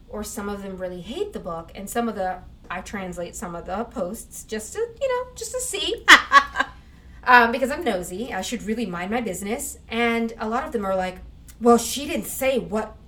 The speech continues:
is beautiful. What is the most beautiful person in the world? She didn't answer that question."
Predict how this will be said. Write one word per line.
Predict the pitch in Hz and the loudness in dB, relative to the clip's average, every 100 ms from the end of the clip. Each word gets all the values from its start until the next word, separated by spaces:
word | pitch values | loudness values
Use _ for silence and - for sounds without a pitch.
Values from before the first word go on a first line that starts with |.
| - - | -16 -6
is | 196 - | -4 -4
beautiful. | 208 285 - - - - - - | -4 -4 -8 -14 -18 -20 -20 0
What | 240 | 4
is | 233 233 | 4 2
the | |
most | 214 208 - | -2 -2 -2
beautiful | 220 220 - | -2 -2 -4
person | - 226 - 196 | -6 -4 -4 -4
in | |
the | 180 | -2
world? | 202 311 - - - | -2 -2 -4 -10 -10
She | - 269 | -6 -2
didn't | 277 233 | 0 0
answer | 214 208 202 | -4 -6 -6
that | 190 - | -6 -6
question." | 339 - - - | -10 -8 -10 -14